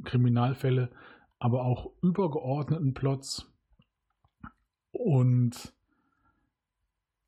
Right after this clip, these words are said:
äh, eine weitere Begebenheit ist halt, dass auch die Hauptdarsteller leiden ohne Ende. Also,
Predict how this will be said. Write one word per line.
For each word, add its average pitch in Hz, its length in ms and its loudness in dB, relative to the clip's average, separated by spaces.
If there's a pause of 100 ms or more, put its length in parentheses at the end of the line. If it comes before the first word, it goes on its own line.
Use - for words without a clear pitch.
(280)
äh, 127 240 2 (380)
eine 135 400 2
weitere 147 360 -4
Begebenheit 127 800 -2
ist - 240 -8
halt, 120 220 0 (220)
dass - 200 0
auch - 360 -4 (160)
die 117 240 2
Hauptdarsteller 101 1000 -2 (1200)
leiden 139 680 2
ohne 120 360 2
Ende. 98 380 -6 (1160)
Also, 131 500 0